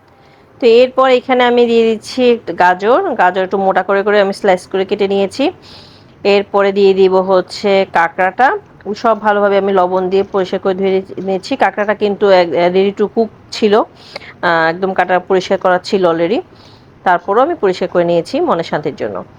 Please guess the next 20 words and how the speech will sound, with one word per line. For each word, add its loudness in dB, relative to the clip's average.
এরপরে 2
দিয়ে 2
দিচ্ছে 2
একে 2
একে 2
এখানে -2
হচ্ছে -2
এই 2
যে 0
অক্টোপাসটা, 0
অক্টোপাসটা -2
একদম -2
আস্ত -4
দেইনি, 2
আমি 0
একটু -4
লম্বাটে 0
করে -2
কেটে -2
নিয়েছি। -4